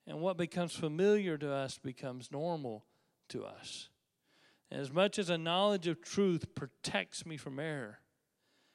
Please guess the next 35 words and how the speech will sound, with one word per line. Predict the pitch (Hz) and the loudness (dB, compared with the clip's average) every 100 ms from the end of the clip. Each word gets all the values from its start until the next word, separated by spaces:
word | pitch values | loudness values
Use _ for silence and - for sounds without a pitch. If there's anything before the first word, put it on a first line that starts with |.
| _ _ | _ _
an | 143 139 | -16 -10
innocence | 170 233 240 - 160 143 | -4 -2 -2 -2 -6 -6
about | 135 135 131 | -6 -4 -4
evil | 131 165 160 127 117 | -2 -4 -4 -4 -6
serves | 110 - 127 127 127 | -6 -6 -4 -4 -6
as | 120 | -8
a | 107 117 - | -8 -12 -8
buffer | 139 - - 104 - _ _ _ _ _ _ _ | -8 -6 -10 -12 -16 _ _ _ _ _ _ _
between | - - 127 117 117 | -10 -8 -8 -8 -6
me | 131 143 147 139 _ _ _ _ _ - | -8 -8 -10 -14 _ _ _ _ _ -16
and | 117 | -8
sin. | - - 107 - _ _ _ _ _ _ _ _ _ _ _ _ | -6 -6 -12 -20 _ _ _ _ _ _ _ _ _ _ _ _
This | 160 - | -10 -6
is | 151 | -2
one | 170 156 | 0 0
area | 160 156 143 | 2 2 2
where | 135 135 127 | 0 -2 -4
it's | 127 - | -6 -6
not | 143 127 | -4 -4
a | |
detriment | 120 139 - 123 117 - | -2 -4 -4 -8 -10 -12
to | 131 | -10
be | 127 123 | -10 -8
ignorant. | 131 123 110 107 _ - _ _ _ _ _ _ _ _ _ _ | -10 -10 -12 -16 _ -20 _ _ _ _ _ _ _ _ _ _
All | - 135 143 135 127 - | -2 2 2 0 -4 -10
kinds | - 151 151 143 | -4 -2 -2 -4
of | 131 | -6
folks | - 139 131 - 135 | -2 -2 -2 -6 -6
in | |
our | 120 | -4
world | 117 123 123 117 113 | -2 -2 0 -2 -4
are | 117 | -10
engaged | 117 131 135 131 117 127 | -8 -6 -4 -4 -8 -10
in | |
all | 123 139 151 151 | -4 -2 0 -2